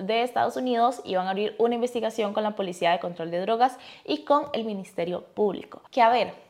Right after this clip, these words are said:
errores pasan. A veces se pasan por un gramo,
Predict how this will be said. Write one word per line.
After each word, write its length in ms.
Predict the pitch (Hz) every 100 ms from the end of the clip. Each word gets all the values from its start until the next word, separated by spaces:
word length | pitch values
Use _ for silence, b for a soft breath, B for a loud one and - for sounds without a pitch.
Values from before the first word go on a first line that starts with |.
| - - _ _ 226
errores 420 | 214 247 262 -
pasan. 520 | 254 254 - 175 - -
A 100 | 220
veces 220 | 233 285
se 80 | 311
pasan 400 | 311 294 285 277
por 100 | 269
un 140 | 285
gramo, 480 | 311 311 277 285 294